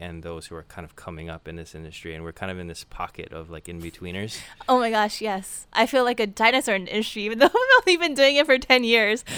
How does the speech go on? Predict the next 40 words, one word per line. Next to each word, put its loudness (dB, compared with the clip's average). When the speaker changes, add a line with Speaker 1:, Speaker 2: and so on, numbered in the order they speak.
Speaker 2:
I -6
feel 2
like 2
the 2
old, 0
the 0
old -2
grandma -2
in -6
it. -10
Speaker 1:
But -2
there's -4
so -6
many -4
new, -4
fresh, -12
talented -6
kids, -6
um, -8
who -12
are -8
just -10
coming -6
up -8
with -12
all -4
of -8
this -12
energy, -14
all -4
of -6
this -10
creativity -12
because -10
Speaker 2:
Uh-huh. -4
Speaker 1:
they -12
grew -8
up -12
with -12
it. -12